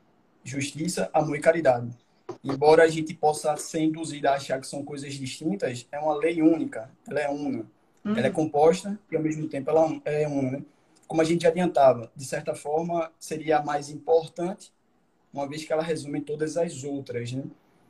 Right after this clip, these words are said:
Speaker 1: E todas as outras, já que ela resume todos os ensinamentos de Jesus, estariam condensados nesta, nesta lei. Repito,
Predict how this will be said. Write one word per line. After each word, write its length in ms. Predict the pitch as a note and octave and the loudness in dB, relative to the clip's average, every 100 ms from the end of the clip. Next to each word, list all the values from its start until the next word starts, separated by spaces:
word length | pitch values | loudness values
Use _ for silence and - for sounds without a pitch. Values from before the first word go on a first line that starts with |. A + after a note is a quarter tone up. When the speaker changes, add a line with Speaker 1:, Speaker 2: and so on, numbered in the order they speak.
| _ _ _ - | _ _ _ -6
Speaker 1:
E 720 | C3 C3 C3+ C3+ C3+ C3+ C3 - - | 0 4 4 4 2 0 -2 -6 0
todas 260 | D#3 D#3 | 2 6
as 200 | E3 D#3+ | 6 6
outras, 220 | E3 F3+ | 0 0
já 100 | E3 | 0
que 80 | D#3+ | 2
ela 100 | E3 | 2
resume 380 | E3 E3+ D#3+ E3 | 2 0 0 -2
todos 320 | - F3+ F3+ | -2 -4 -2
os 60 | F#3+ | -4
ensinamentos 520 | F#3 F3+ E3 D3+ D3+ | -4 -2 -2 -2 -6
de 100 | D3+ | -2
Jesus, 380 | D#3+ C#3+ C#3+ D3+ | 2 2 0 -8
estariam 380 | D#3+ D#3+ D#3 D#3 | -4 -2 -2 -4
condensados 840 | D#3+ E3 D#3+ - C3+ C#3 D#3 - _ - | -4 -4 -6 0 0 0 -8 -18 _ -8
nesta, 720 | C3+ C3+ - D3 C#3+ C3 B2+ _ | -4 -4 -6 -2 -2 -2 -8 _
nesta 300 | - C3 - | -8 -6 -2
lei. 240 | D#3+ C3 B2 - | -2 -2 -8 -8
Repito, 480 | D#3 D#3+ E3 D#3 | -6 -6 -6 -8